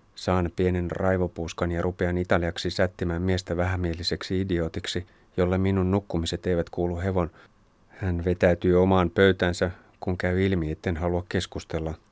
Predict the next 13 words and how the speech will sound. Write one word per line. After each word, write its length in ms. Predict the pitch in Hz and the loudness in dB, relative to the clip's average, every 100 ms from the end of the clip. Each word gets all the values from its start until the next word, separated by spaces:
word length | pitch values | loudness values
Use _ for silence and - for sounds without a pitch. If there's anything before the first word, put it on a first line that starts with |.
| _ _ _ _ | _ _ _ _
Muutamaa 460 | 107 95 87 87 | -2 0 0 0
minuuttia 440 | 90 95 95 - 101 | 0 2 0 2 4
myöhemmin 400 | 104 98 98 98 | 4 4 2 2
mies 240 | 101 92 | 2 0
palaa 280 | - 104 95 92 | 0 2 2 2
tiedottamaan, 640 | 101 87 - 95 92 90 - _ | 2 0 -2 -4 -2 -4 -8 _
että 220 | - 95 104 | -10 -4 0
nyt 200 | 101 95 | 0 -2
hänen 220 | 92 90 | -4 -2
pitää 280 | 104 98 95 | -2 0 0
lähteä. 380 | 85 - 90 82 - _ _ _ _ 87 | -2 -4 -6 -6 -12 _ _ _ _ 2
"Bye 140 | 110 | 2
bye." 300 | 139 92 113 | 6 4 4